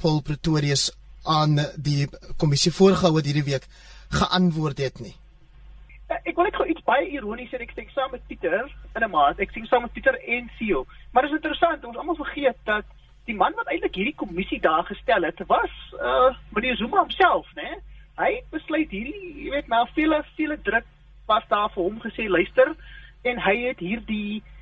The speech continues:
Speaker 2: jy weet, hierdie kommissie, die Zondo-kommissie daar gestel. Hy het dit aangekondig op televisie. Jy weet, en hy het heeltyd gesê,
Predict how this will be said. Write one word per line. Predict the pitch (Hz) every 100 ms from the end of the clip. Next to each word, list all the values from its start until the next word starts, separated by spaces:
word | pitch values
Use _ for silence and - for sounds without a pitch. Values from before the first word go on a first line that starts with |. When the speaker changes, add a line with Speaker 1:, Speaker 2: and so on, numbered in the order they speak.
| - - -
Speaker 2:
jy |
weet, | 240 254
hierdie | 175 226
kommissie, | - 220 202 - 208
die | 202
Zondo-kommissie | 160 180 202 180 175 196
daar | - 170 185
gestel. | 226 - 339 190
Hy |
het | 175
dit | 226
aangekondig | 220 - 277 254 240 254
op | -
televisie. | 240 233 339 349 330 - - -
Jy | 269
weet, | 320
en | 262
hy | 254
het |
heeltyd | 185 196 247 226
gesê, | 233 220 208